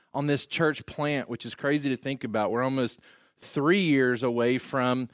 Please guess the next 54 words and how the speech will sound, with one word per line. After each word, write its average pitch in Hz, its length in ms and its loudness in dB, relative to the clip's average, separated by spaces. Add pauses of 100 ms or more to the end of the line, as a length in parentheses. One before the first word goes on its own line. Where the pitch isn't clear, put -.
(300)
uh, 117 380 -2
the 117 140 -6
time 135 280 -2
where 139 100 0
we 131 100 0
cel-, 143 400 2
celebrated 143 440 2
our 135 120 0
ten-year 160 400 -2
anniversary. 143 720 -2
And 110 100 -4
so 135 200 2
the 131 100 2
Lord's 160 260 2
been, 151 280 2 (360)
uh, 123 140 -2
faithful 185 540 2
to 170 180 2
us 165 240 2
over 170 220 2
the 156 100 0
years. 165 520 2 (340)
Um, 120 480 2
in 160 100 -2
between 160 380 -2
these 156 160 -2
studies, 160 480 4
I 131 60 2
feel 143 200 0
like 139 260 2
it's 123 180 -4
good 143 280 2
sometimes 131 500 -2
for 139 140 0
us 135 140 2
to 120 80 -16
just 123 220 -8
step - 280 -2
back 127 240 -2
and 131 100 -4
remind 120 400 0
ourselves 117 520 -2 (400)
who 196 120 4
we 208 100 8
are 180 160 8
as 170 100 4
a 156 60 -4
church, 151 380 0
why 156 160 4
we're 170 140 2
doing 160 280 2
what 151 100 0
we're 143 120 2
doing, 143 480 2